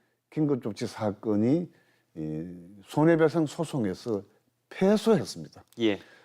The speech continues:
Speaker 1: 근데 이제 구 년 만에 이천이십이, 작년 팔월에 대법원 판례가 바뀌었습니다. 뿐만 아니라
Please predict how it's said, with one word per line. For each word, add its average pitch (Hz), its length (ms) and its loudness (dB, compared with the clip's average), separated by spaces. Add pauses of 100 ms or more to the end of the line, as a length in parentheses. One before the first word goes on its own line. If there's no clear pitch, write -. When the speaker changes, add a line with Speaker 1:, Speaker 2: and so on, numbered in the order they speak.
(120)
Speaker 1:
근데 156 360 4
이제 113 300 2 (420)
구 - 180 0
년 233 380 6
만에 160 300 4 (340)
이천이십이, 139 1300 -2
작년 185 580 4
팔월에 117 640 0 (340)
대법원 127 420 2
판례가 143 440 -2
바뀌었습니다. - 720 -4 (420)
뿐만 170 320 6
아니라 139 500 4